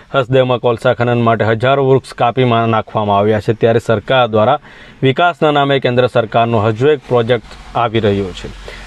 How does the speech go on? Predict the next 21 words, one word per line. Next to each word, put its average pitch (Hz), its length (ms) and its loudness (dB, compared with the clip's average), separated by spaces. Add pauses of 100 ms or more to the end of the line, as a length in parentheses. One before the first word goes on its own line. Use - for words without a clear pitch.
જેનાથી 135 340 0
વીસ 143 380 0
લાખથી 131 480 0
આસપાસ 120 680 0
વધુ 117 240 0
વૃક્ષોનું 120 520 0
નિકંદન 113 380 -2
કાઢી 110 280 -2
નાખવામાં 95 460 -8
આવશે. - 240 -18 (600)
આજે 160 200 2
વાત 175 200 2
કરવાના 151 460 0
છે 147 180 0
આપણે 135 320 0
કેન્દ્ર 131 340 2
સરકારના 117 500 0
ધ 110 100 0
ગ્રેટ 117 360 0
નિકોબાર 113 440 0
પ્રોજેક્ટની. 107 600 -2